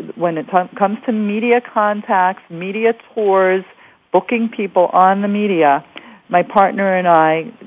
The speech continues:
devised, you know, the philosophy that that's where we charge.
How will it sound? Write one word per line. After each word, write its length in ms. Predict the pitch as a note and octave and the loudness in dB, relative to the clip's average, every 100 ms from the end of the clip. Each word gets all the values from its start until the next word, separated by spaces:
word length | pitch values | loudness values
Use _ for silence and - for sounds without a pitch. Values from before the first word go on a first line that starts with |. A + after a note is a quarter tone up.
| D#3+ | -6
devised, 720 | D#3 C#3 E3 D#3+ D#3+ E3 D#3 - - - G3 | -4 2 4 6 4 0 -2 -10 -20 -18 -8
you 120 | G3 | -4
know, 120 | E3+ | -2
the 100 | F#3 | -2
philosophy 840 | - G3 E3 D3 - - C#3 D#3 _ _ _ _ _ - | 0 4 4 4 -4 -8 -8 -8 _ _ _ _ _ 4
that 420 | G3 F3 E3 - - D#3 C3 | 6 8 6 2 -8 -20 -4
that's 300 | F#3 F3+ - - | 4 6 4 -2
where 480 | E3 E3 D#3 C#3+ D3+ - | 0 4 6 6 2 -4
we 120 | D3+ | -6
charge. 320 | - - - | -2 -4 -4